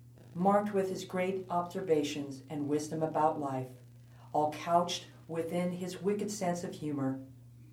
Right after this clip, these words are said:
The wit was dark and deep, only fully perceptible to those on his same wavelength. I was fortunate enough to be able to be on that wavelength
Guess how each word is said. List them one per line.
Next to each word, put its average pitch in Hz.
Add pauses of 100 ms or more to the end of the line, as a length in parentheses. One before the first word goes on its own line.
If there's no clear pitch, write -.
(220)
The 151
wit 170
was 160
dark 156
and 175
deep, 139 (500)
only 156
fully 175
perceptible 143 (180)
to 160
those 160
on 147
his 143
same 147
wavelength. 131 (800)
I 143
was 147
fortunate 175
enough 175
to -
be 170
able 170
to 185
be 175
on 147
that 131
wavelength 131